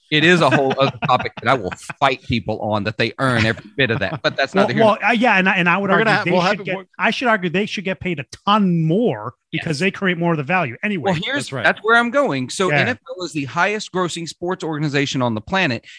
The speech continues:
Speaker 1: Did you know that N F L players on average are the least paid professional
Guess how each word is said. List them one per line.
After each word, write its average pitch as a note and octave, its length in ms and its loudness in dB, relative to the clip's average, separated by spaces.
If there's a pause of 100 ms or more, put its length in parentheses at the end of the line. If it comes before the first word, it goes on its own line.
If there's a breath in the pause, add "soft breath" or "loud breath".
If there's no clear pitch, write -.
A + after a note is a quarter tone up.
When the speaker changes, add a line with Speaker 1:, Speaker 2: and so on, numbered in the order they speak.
(100)
Speaker 1:
Did D3 140 -6
you E3 40 -4
know B3 140 2
that - 100 -8
N D#3+ 160 0
F F3 140 -2
L E3+ 120 4
players D#3+ 500 -4
on D#3 280 0
average D#3 440 -2
are C3+ 140 0
the C3+ 220 -2
least B2 600 -8
paid G3 300 -2
professional F3+ 520 -2